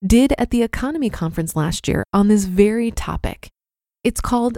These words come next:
Finlandia is a Lie, and you can watch it right now on the Economy Conference YouTube channel. And that will do it for another edition of Optimal Finance Daily.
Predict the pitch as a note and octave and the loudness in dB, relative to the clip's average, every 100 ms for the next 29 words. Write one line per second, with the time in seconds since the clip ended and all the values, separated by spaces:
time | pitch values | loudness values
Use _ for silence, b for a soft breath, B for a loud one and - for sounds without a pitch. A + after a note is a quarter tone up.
0 | - - - A3+ A3+ G#3 G#3+ D#4 A#3 E3 | -10 -8 0 2 4 2 2 2 2 2
1 | D#3 E3+ - G#3 G#3 G#3 G3+ A3 A3 F#3+ | 2 -2 0 2 4 4 2 0 -2 -4
2 | - F#3 _ _ - A3+ A#3 B3 B3 A#3+ | -8 -14 _ _ -2 2 2 2 0 2
3 | C4 - - F#3+ A#3+ D#4 A#3+ F#3 - F#3+ | 0 0 0 2 2 2 2 2 0 -2
4 | F#3 F#3 F3+ - - G3+ B3 C#4 - F#3+ | 2 4 4 2 0 0 0 -2 0 0
5 | F#3 F#3+ F#3+ E3 E3 D#3 - - D3+ - | 2 0 0 0 0 -2 -2 -2 -2 -2
6 | F#3+ F#3 _ _ _ _ _ _ _ _ | -6 -10 _ _ _ _ _ _ _ _
7 | _ - A#3 G#3+ B3+ B3+ A#3+ G#3 A#3 B3 | _ 0 0 0 -2 -4 -4 0 0 0
8 | - G#3 F#3 F#3+ G3+ G3 F3 F#3 - C4 | 2 2 4 4 4 2 2 0 -2 -4
9 | - E3 D3 F3 E3+ E3+ - F3 F3 F3 | 0 2 2 2 0 0 0 2 2 0
10 | E3+ - F3+ G3 F#3+ | -2 0 2 4 2